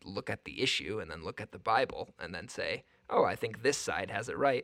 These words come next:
or neither side has it right, you know. Anyway, so I just,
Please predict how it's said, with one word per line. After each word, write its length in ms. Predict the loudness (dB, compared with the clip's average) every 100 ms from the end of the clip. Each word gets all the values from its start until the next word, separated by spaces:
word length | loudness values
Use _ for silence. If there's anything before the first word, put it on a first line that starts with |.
| 4
or 240 | 6 6
neither 240 | 4 2 2
side 260 | 0 -4
has 200 | -2 -4
it 80 | -2
right, 340 | -2 -2 -6 -16 -20 -20 -18 -10
you 80 | -8
know. 160 | -8 -10 _ _ _ -20 -20 -20 _
Anyway, 380 | -6 -2 -2 -4 _ _ _ _ 6
so 140 | 10
I 100 | 12
just, 240 | 10 0